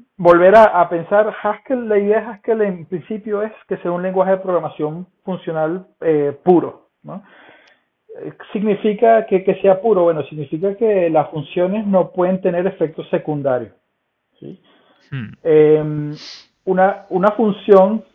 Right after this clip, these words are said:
Speaker 1: una función mat-, de-, desde el punto de vista matemático, una función, no sé, el seno, el coseno, el logaritmo, cuando tú le pasas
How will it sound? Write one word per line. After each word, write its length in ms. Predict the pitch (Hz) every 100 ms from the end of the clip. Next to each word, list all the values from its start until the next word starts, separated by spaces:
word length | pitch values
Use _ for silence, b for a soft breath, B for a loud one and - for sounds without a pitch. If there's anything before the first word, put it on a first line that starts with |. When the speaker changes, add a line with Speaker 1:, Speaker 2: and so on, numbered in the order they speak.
| _ - _ _
Speaker 1:
una 220 | 175 175
función 300 | 202 208 202
mat-, 220 | 202 202
de-, 200 | 170 160 156
desde 240 | 170 160
el 140 | 165
punto 280 | 156 175 170
de 60 | 208
vista 160 | 196
matemático, 580 | 202 185 165 151 143 135
una 140 | 143 151
función, 460 | 170 143 156 135
no 100 | 131
sé, 100 | 135
el 140 | 120 -
seno, 300 | - 170 135
el 100 | 120
coseno, 540 | 120 143 - 170 135 123
el 80 | 139
logaritmo, 580 | 160 156 160 139 127 b b b b b b _
cuando 360 | - 143 147 143
tú 140 | 185
le 120 | 247
pasas 340 | 262 226 -